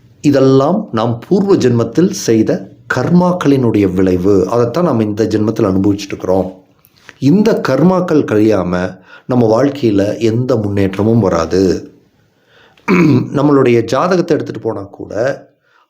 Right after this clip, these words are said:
அனைத்தும் கர்ம வினை-, க-, கர்ம வினைப்படி தான், கர்ம விதிப்படி தான் அது நடக்கும். அதைத்தான் கிரகங்களும் வந்து சுட்டி காட்டுது அப்படின்னு நம்புறோம். சரி, இப்போ இந்த கர்மாவை கரைக்கவே முடியாதா அப்படின்னு கேட்டிங்கன்னா,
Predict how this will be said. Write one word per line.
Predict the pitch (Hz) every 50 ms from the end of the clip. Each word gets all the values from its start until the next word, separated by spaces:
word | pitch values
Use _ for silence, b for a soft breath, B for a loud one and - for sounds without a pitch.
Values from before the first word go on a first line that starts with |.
| _ _ _ _ _ _ -
அனைத்தும் | - 107 113 127 143 160 156 - - 208 214 220 -
கர்ம | - 123 117 117 156 165 160
வினை-, | 151 147 143 147 143 143 - - -
க-, | - 131 120 113 113
கர்ம | - - - 160 165
வினைப்படி | 151 143 135 131 123 - - 120 120 123
தான், | 120 139 175 190 190 - -
கர்ம | - 131 123 131 139 135
விதிப்படி | 123 120 120 120 120 127 120
தான் | 113 120 151 180 175
அது | - 104 95
நடக்கும். | 92 95 92 92 - - - 117 104 92
அதைத்தான் | 95 101 104 107 - - 156 156
கிரகங்களும் | 120 107 110 110 123 120 113 113 113 117 127 117
வந்து | 101 98 120
சுட்டி | 117 - 117 - 101
காட்டுது | - 95 92 92 95 104 107
அப்படின்னு | 101 92 95 110 139 160 147
நம்புறோம். | 95 87 90 - - - - - - - - - - _ _ _ _ _ _ _ - _ - - - B B B B B B B B B B B B B B
சரி, | - - - 120 - - - - - - - _ _ -
இப்போ | - 196 196 190 190 151 120 143 - - -
இந்த | 196 180 156 147
கர்மாவை | 147 - 165 190 202 240 240 233 226 220 208 202 -
கரைக்கவே | - 143 143 160 151 - 185 190 190
முடியாதா | 170 135 123 123 120 113 110 113 123 117 113 -
அப்படின்னு | - 95 95 113 110 104 95
கேட்டிங்கன்னா, | - 95 - 95 90 87 87 87 90 110